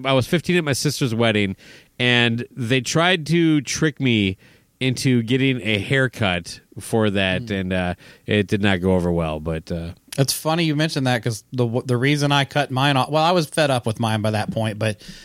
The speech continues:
Speaker 2: the main reason I cut it off was I was gonna be the best man at my brother's wedding, and he was like,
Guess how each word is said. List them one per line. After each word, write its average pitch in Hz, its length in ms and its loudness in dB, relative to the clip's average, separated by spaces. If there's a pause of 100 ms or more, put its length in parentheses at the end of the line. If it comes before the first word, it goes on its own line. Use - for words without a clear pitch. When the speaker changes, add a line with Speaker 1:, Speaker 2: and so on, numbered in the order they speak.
(220)
Speaker 2:
the 123 80 0
main 156 240 2
reason 143 280 2
I 120 100 4
cut 123 220 0
it 110 80 0
off 117 200 2
was 113 120 -2
I 117 140 2
was 113 160 -2 (120)
gonna 143 140 2
be 139 80 0
the 123 100 0
best 127 320 0
man 127 140 2
at 120 80 0
my 117 100 0
brother's 117 380 0
wedding, 113 340 0
and 107 80 -4
he 117 80 0
was 113 160 0
like, 113 240 0